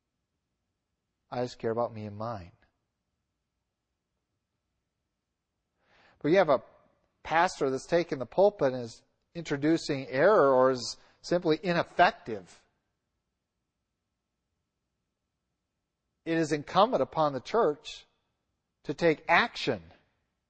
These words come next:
And it is so rarely seen today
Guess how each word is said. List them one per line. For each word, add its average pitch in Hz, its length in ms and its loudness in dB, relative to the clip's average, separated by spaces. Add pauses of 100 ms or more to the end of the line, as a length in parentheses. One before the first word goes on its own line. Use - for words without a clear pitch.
(600)
And 151 280 -2
it 156 120 0
is 135 120 -2
so 226 280 2
rarely 165 480 2
seen 214 380 -10
today 120 480 -6